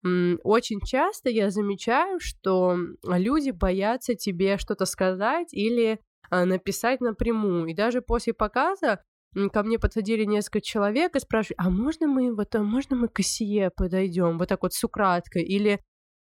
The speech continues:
пишут как-то, хотя я могу там твой номер отправить и говорит: «Напишите ей». Они как-то, м, ведут себя аккуратно, хотя это, э, очень про-,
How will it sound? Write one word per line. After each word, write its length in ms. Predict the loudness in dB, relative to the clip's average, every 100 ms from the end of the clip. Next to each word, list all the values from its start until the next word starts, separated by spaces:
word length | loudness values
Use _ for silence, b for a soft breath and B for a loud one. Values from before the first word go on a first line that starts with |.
| -4
пишут 360 | 0 0 -2 -2
как-то, 400 | 2 2 0 -4
хотя 260 | -2 -2 0
я 240 | 0 0
могу 440 | -2 0 0 0 0
там 160 | -2
твой 280 | -2 0 2
номер 340 | 2 2 2
отправить 580 | 0 0 2 2 2 0
и 40 | 0
говорит: 240 | 0 0
«Напишите 480 | 0 0 -2 0 0 2
ей». 340 | 2 0 -2 _ _ _ _
Они 400 | 0 2 0 -2 -2
как-то, 580 | -2 -2 -2 0 2 0 -6 _ _ _ _ -4
м, 320 | 0 2 2
ведут 260 | 2 0 -2
себя 260 | 0 0
аккуратно, 880 | 0 -2 0 2 2 -2 -2 0 -2 -4
хотя 560 | 0 0 0 0 2 0 -2 _ _ _
это, 680 | 0 2 0 0 2 2 0 0
э, 160 | 0 0
очень 380 | 2 0 0 -2
про-, 260 | 0 0